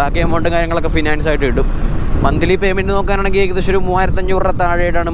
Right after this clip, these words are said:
monthly പേയ്മെന്റും കാര്യങ്ങളൊക്കെ വണ്ടിക്ക് വരുന്നത്. ഇത്രയും കാര്യങ്ങളൊക്കെയാണ് വണ്ടിയുടെ റേറ്റിനെ പറ്റി പറയാനുള്ളത്. ഞാൻ നേരത്തെ പറഞ്ഞ പോലെ വെറും ഒരു അമ്പതിനായിരം രൂപയാണെങ്കിൽ നിങ്ങൾക്ക് ഈ വണ്ടി finance ആയിട്ട് എടുക്കാം. അപ്പോൾ അതുകൊണ്ട് തന്നെ നിങ്ങളുടെ കയ്യിൽ ഇപ്പോൾ ഒരു അമ്പത് രൂപ ഉണ്ടെങ്കിൽ നിങ്ങൾക്കൊരു രണ്ടായിരത്തി ഇരുപത്തൊന്ന് model നിങ്ങൾക്ക് ഒരു Duke two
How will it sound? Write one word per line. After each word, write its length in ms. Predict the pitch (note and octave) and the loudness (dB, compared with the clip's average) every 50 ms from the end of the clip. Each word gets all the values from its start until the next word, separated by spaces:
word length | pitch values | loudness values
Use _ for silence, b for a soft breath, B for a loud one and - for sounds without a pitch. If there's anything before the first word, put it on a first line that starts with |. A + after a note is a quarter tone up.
| E3 | 0
monthly 260 | D#3+ D#3+ E3 D#3+ E3 E3 D#3+ | 0 0 0 0 0 0 0
പേയ്മെന്റും 360 | D#3+ D#3 D3 D#3 D3+ D#3 D#3 D#3+ | 0 0 0 0 0 0 0 0
കാര്യങ്ങളൊക്കെ 360 | D#3 D3 D#3 D3+ D#3 D3+ D3+ D3+ | 0 0 0 -2 -2 0 0 0
വണ്ടിക്ക് 260 | D3 D3 C#3+ C3+ B2+ B2+ | 0 0 0 0 0 0
വരുന്നത്. 220 | G#2 A2+ B2 A2+ G#2+ - - - - - - - - - - - - - - - - - | 0 0 -2 -2 -2 -2 -2 -2 -2 -2 -2 -2 -2 -2 -2 0 0 0 0 0 0 0
ഇത്രയും 220 | - D3 C#3 D#3 E3 | 0 0 0 0 0
കാര്യങ്ങളൊക്കെയാണ് 460 | F3 F3+ F#3 G#3 G3+ F3+ G3 G3 F#3+ | 0 0 0 0 0 0 0 0 0
വണ്ടിയുടെ 200 | G3 F#3+ - G3 G3 | 0 0 -2 -2 -2
റേറ്റിനെ 260 | F#3 F3 E3 E3+ F#3 F3 | -2 0 0 0 0 0
പറ്റി 160 | F3+ E3+ F#3 - - | 0 0 0 0 0
പറയാനുള്ളത്. 360 | D#3 D3+ D#3 D3+ D3+ C#3 C3 B2+ | 0 0 -2 -2 -2 -2 0 0
ഞാൻ 80 | B2 C#3 | -2 0
നേരത്തെ 240 | C#3+ C#3+ C#3+ C#3+ D3+ D3+ | 0 0 0 0 0 0
പറഞ്ഞ 140 | D#3 D#3 D#3+ D#3+ | 0 0 0 0
പോലെ 100 | D#3 D#3+ D#3+ | 0 0 2
വെറും 140 | D#3 D#3 D#3+ | 2 2 0
ഒരു 80 | D#3+ D#3+ D#3 | 0 0 -2
അമ്പതിനായിരം 440 | D3 D3 D#3+ D#3 D#3+ E3 E3 F3 F3 | 0 0 0 0 0 0 0 0 0
രൂപയാണെങ്കിൽ 320 | F3 F3 E3+ E3+ F3 E3+ E3+ | 0 0 0 0 -2 -2 -2
നിങ്ങൾക്ക് 180 | E3+ E3+ D#3+ E3 | -2 -2 -2 -2
ഈ 40 | E3+ E3 | 0 0
വണ്ടി 140 | D#3+ E3 E3 D#3+ | 0 0 0 0
finance 280 | E3+ D3 D3 F#3+ - E3+ | 0 0 0 0 0 -2
ആയിട്ട് 120 | D3+ D3+ D#3+ | 0 -2 -2
എടുക്കാം. 200 | C3+ A#2 A2 - - - - - - - - - - - - | -2 -2 -2 -2 -2 -2 -2 -2 -2 -2 -2 -2 -4 -2 -2
അപ്പോൾ 120 | - - B2+ | 0 0 0
അതുകൊണ്ട് 300 | B2 B2 A#2 A#2 A#2+ A#2+ C#3 | 0 0 -2 -2 0 0 0
തന്നെ 140 | C#3+ C#3+ D#3 D#3 | -2 -2 -2 -6
നിങ്ങളുടെ 200 | D#3+ D#3 D3+ D#3 | -4 -4 -2 -2
കയ്യിൽ 140 | D#3+ D#3+ E3 D#3+ | 0 0 0 0
ഇപ്പോൾ 100 | - E3 | 0 0
ഒരു 80 | E3 F3 D#3 | 0 0 0
അമ്പത് 260 | D3 C#3+ D3+ D#3 E3 D#3+ | 0 0 0 0 0 0
രൂപ 140 | E3 E3+ E3 D3+ | 0 0 0 -2
ഉണ്ടെങ്കിൽ 400 | D3 D3 D3+ D#3+ E3 F3 G#3 F3 | -2 -4 -4 -2 -2 -2 -2 -2
നിങ്ങൾക്കൊരു 400 | F3 F3 F#3+ E3 - F3 D#3+ F3 F3+ - - - - - - - - - - - - D#3+ | -2 -2 -2 -2 0 0 0 0 0 -2 -4 -4 -6 -6 -4 -4 -2 -2 -2 0 0 0
രണ്ടായിരത്തി 400 | E3 D#3+ E3+ E3+ E3 E3 - - F3 | 0 2 0 0 0 -2 -2 -2 -2
ഇരുപത്തൊന്ന് 420 | E3 D#3+ D#3+ D#3 - F3 F3 F3+ F3 | -2 -2 -2 -2 -2 -2 -2 0 0
model 200 | F3 F3 E3 E3+ E3+ E3+ | 0 0 0 0 0 0
നിങ്ങൾക്ക് 260 | E3+ E3 E3 D#3 E3 E3 E3 D#3+ | 0 -2 -2 -2 0 0 0 0
ഒരു 120 | D#3 D#3+ D#3+ D#3 | 0 0 -2 0
Duke 260 | D#3 D3 D3+ C#3+ - E3 E3 | 0 0 0 0 -2 -2 0
two 60 | D#3+ | 0